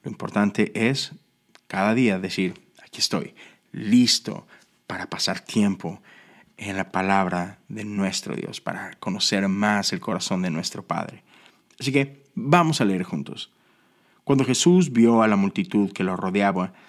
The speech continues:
dio instrucciones a sus discípulos de que cruzaran al otro lado del lago. Entonces, uno de los maestros de la ley religiosa le dijo,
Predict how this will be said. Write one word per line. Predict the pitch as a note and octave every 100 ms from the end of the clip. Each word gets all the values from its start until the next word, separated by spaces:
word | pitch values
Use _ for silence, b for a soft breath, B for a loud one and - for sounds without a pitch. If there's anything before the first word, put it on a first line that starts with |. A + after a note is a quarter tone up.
| B B
dio | C#3
instrucciones | F3 - F#3 - G#2+ G2+ G2+
a |
sus | F#2 F2+
discípulos | - - G2+ F#2+ F#2 - B B B _
de | - -
que | D3
cruzaran | C#3 C3 D#3 E3 E3+
al | B2+ A#2
otro | A2+ A2+ G#2
lado | G2 G#2 G#2 F#2+
del | F#2 F2
lago. | F2 D#2 - _ _ _ _ _ -
Entonces, | G#2 G#2+ G#2+ F#2+ F2+ - B B B B
uno | C#3+ D#3 F3
de | E3
los | C#3
maestros | G#2+ G2 G2+ - G2
de | F#2
la | F#2
ley | F#2 G#2 C3
religiosa | C3 C3 A2 - F2+ -
le | F2+
dijo, | F2 E2+ - -